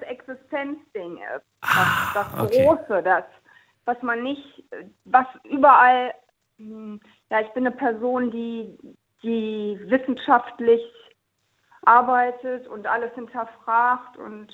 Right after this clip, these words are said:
Speaker 1: viel liest und
Speaker 2: Moment mal, das würde aber dann noch, das würde doch bedeuten,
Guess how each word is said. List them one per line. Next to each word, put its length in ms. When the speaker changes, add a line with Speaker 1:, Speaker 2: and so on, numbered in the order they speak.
Speaker 1:
viel 160
liest 560
und 340
Speaker 2:
Moment 400
mal, 100
das 240
würde 200
aber 140
dann 120
noch, 200
das 200
würde 140
doch 140
bedeuten, 640